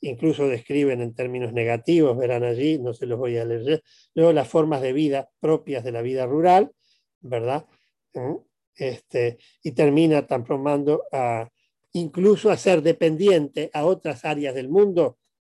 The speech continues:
ellos lo ven, ¿verdad?, de Occidente. ¿Mm? ¿Estamos? Y acumula los,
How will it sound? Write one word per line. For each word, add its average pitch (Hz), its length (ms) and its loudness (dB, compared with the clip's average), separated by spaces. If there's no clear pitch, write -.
ellos 123 260 -10
lo 147 140 -2
ven, 175 320 2
¿verdad?, 127 440 -6
de 160 200 2
Occidente. 147 720 -4
¿Mm? 135 220 -10
¿Estamos? 170 540 0
Y 160 100 -2
acumula 147 680 2
los, 139 200 -6